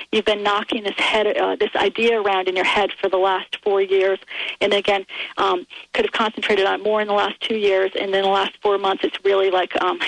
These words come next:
kinda like got underneath your skin. It's a scratch that can't itch. And so she's, and out, actually she's showing me as far as pay attention to April. So what she's encouraging you to do is fine tune as far as where you would take it as far as, um,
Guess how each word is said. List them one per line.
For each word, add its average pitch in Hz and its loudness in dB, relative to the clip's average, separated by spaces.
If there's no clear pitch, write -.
kinda 233 2
like - -4
got - 0
underneath 220 -2
your 202 2
skin. - -4
It's 180 -6
a 294 -6
scratch - -2
that 190 0
can't - -2
itch. 190 0
And 208 0
so 208 2
she's, 247 0
and 240 0
out, 302 2
actually 269 -2
she's 233 -4
showing 233 0
me 208 0
as 220 2
far 214 2
as 202 0
pay 202 0
attention 262 0
to 220 0
April. 196 2
So 226 2
what 226 0
she's 277 -2
encouraging 233 0
you 202 -4
to - -6
do 208 4
is 190 2
fine 240 2
tune 226 0
as 214 0
far 196 2
as 190 0
where 214 4
you 247 0
would 247 0
take - 0
it - 0
as 208 -2
far 196 2
as, 190 0
um, 185 -2